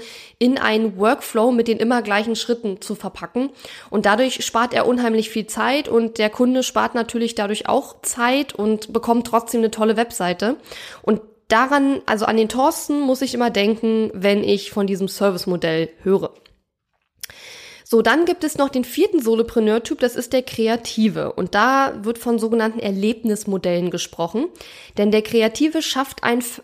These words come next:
Erlebnis und vermarktet das. Und hier fällt mir immer so ein bisschen ein, zum Beispiel hier die D N X, also die, ähm, diese berühmte digitale Nomadenkonferenz, auf der ich übrigens noch nie war,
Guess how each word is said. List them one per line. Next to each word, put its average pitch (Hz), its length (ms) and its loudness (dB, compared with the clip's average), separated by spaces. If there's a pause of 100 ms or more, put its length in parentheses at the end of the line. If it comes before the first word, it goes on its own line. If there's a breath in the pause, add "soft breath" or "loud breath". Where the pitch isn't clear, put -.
Erlebnis 208 840 0
und 220 200 -2
vermarktet 202 680 -2
das. - 400 -12 (880 loud breath)
Und 214 200 0
hier 311 480 4
fällt 262 340 0
mir 269 100 2
immer 254 200 0
so 233 80 0
ein 240 60 2
bisschen 240 260 -2
ein, 233 280 2
zum 233 140 -4
Beispiel 226 320 -2
hier 214 120 0
die 202 140 -2
D 196 180 2
N 185 140 2
X, - 320 -2
also 196 240 0
die, 196 440 -2 (100)
ähm, 185 480 -2
diese 185 320 -4
berühmte 214 400 2
digitale 202 560 -2
Nomadenkonferenz, 262 1300 0
auf - 100 -20
der 160 120 -6
ich 156 60 -14
übrigens 156 320 -8
noch 156 120 -6
nie 190 220 -2
war, 262 220 4